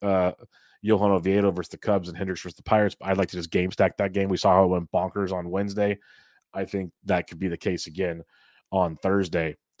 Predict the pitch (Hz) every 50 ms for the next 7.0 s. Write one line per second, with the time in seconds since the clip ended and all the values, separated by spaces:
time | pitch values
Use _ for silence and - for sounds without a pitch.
0 | - _ _ _ _ _ - 98 101 101 101 104 110 120 123 131 131 127 127 123
1 | 120 120 113 - - - 113 98 - 120 117 101 - 107 104 107 104 104 107 107
2 | 107 107 101 95 - 101 95 101 95 98 98 95 87 87 101 98 101 98 92 -
3 | 110 98 85 92 90 92 101 98 - - 92 80 92 92 95 98 95 - - 98
4 | - - 95 101 92 - - 98 95 87 98 95 95 92 - - _ _ _ _
5 | _ _ _ _ - - - 123 107 - 117 107 107 104 98 - - 101 101 98
6 | 92 - - 110 101 - 95 92 95 87 - - - 104 101 98 101 101 98